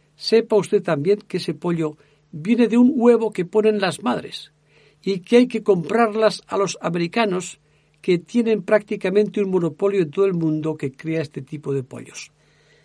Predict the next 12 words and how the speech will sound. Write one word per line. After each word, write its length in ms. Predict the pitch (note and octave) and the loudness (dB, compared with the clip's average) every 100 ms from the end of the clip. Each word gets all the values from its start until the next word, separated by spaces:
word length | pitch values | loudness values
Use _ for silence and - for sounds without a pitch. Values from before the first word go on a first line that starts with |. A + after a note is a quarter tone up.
| _ _ _ _ _ _ | _ _ _ _ _ _
Siempre 540 | - - B3+ C4 B3 | -8 2 4 4 2
tiene 200 | - A#3 | 2 0
usted 240 | G#3 A#3 A3+ | 2 0 0
que 100 | G#3+ | 0
volver 300 | F#3 F3+ G#3 | 0 4 2
a 60 | |
comprar 440 | G3 E3+ D3 F#3+ - | 2 -4 0 -2 -2
las 260 | D#3 D3+ | -4 -4
madres 520 | D3+ G3+ D3 C3 C3+ _ _ _ _ | 0 0 0 -4 -8 _ _ _ _
a 100 | - | -8
los 120 | D#3 C#3+ | -6 -4
americanos, 680 | C#3 C3 C3 E3+ B2 - | -4 -4 -4 -4 -4 -10